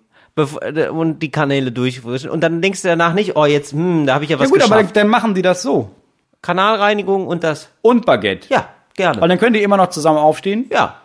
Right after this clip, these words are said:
Speaker 1: Die können
Speaker 2: Die
Speaker 1: zusammen
Speaker 2: Franzosen und
Speaker 1: aufstehen und danach
Speaker 2: Franzosinnen?
Speaker 1: gibt's Baguette.
Speaker 2: Ja.
Speaker 1: Ist doch super. Ja,
Speaker 2: Okay,
Speaker 1: find
Speaker 2: find
Speaker 1: ich
Speaker 2: ich gut.
Speaker 1: gut. Okay.
Speaker 2: Spanien.
Speaker 1: Oh ja, das
Speaker 2: Na?
Speaker 1: ist für mich, ähm, ja, für mich sind's ja, ähm, Tapas.
Speaker 2: Ja, es klingt nach einem Klischee, ne? Aber,
Speaker 1: Ja.
Speaker 2: und man sagt, "Oh, die machen Tapas."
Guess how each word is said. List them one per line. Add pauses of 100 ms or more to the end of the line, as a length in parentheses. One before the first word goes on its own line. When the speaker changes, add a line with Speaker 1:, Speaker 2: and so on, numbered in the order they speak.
(140)
Speaker 1:
Die
können
Speaker 2:
Die
Speaker 1:
zusammen
Speaker 2:
Franzosen
und
Speaker 1:
aufstehen
und
danach
Speaker 2:
Franzosinnen?
Speaker 1:
gibt's
Baguette. (240)
Speaker 2:
Ja.
Speaker 1:
Ist
doch
super.
Ja,
Speaker 2:
Okay,
Speaker 1:
find
Speaker 2:
find
Speaker 1:
ich
Speaker 2:
ich
gut.
Speaker 1:
gut.
Okay. (220)
Speaker 2:
Spanien. (920)
Speaker 1:
Oh
ja, (220)
das
Speaker 2:
Na?
Speaker 1:
ist
für
mich,
ähm, (1300)
ja,
für
mich
sind's
ja,
ähm,
Tapas.
Speaker 2:
Ja,
es
klingt
nach
einem
Klischee,
ne?
Aber,
Speaker 1:
Ja.
Speaker 2:
und
man
sagt,
"Oh,
die
machen
Tapas."